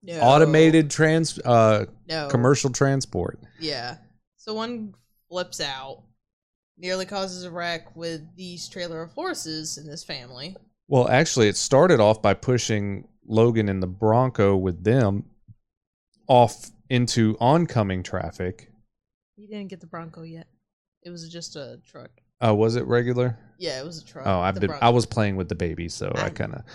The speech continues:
Speaker 1: <laughs>
Speaker 2: But anyway, so what the vehicle they were in initially during the highway scene
Speaker 1: Yeah.
Speaker 2: was originally the truck was merging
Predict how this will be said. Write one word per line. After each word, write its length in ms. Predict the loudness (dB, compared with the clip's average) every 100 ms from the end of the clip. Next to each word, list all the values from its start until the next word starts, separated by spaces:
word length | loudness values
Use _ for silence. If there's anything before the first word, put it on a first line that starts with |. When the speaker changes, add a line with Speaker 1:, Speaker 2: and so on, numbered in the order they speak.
| -18
Speaker 1:
<laughs> 200 | -6 4
Speaker 2:
But 100 | 6
anyway, 320 | 8 8 6
so 320 | 6 6 6
what 360 | 4 4 4 4
the 80 | 4
vehicle 420 | 6 6 6 0
they 380 | 2 4 6 6
were 260 | 2 0
in 380 | -2 -6 -10 -14 -18 _ _ _
initially 1000 | 0 2 6 6 4 2 2 2 0 -4 -8 -4
during 340 | 0 0 -2
the 100 | -2 -2
highway 640 | 0 2 2 2 -2 -6 _
scene 800 | -6 -2 -2 -2 -4 -8 -10 -10 _ _ _
Speaker 1:
Yeah. 180 | -16 -16 _
Speaker 2:
was 800 | -2 2 4 4 0 -2 -6 -8 -12 _ -4
originally 600 | 0 2 2 2 0 0
the 200 | 0 -2
truck 460 | -2 2 2 0 -4
was 320 | -4 -6 -6
merging 800 | 2 6 6 4 -2 -4 -6